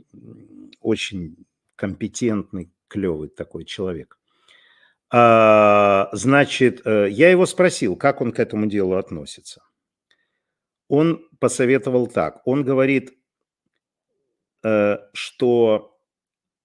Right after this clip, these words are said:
нужно ориентироваться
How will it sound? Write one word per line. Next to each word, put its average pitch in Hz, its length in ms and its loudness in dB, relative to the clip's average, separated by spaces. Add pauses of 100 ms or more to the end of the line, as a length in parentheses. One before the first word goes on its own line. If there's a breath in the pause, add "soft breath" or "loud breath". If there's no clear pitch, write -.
(140)
нужно 139 600 -2
ориентироваться 120 1400 -4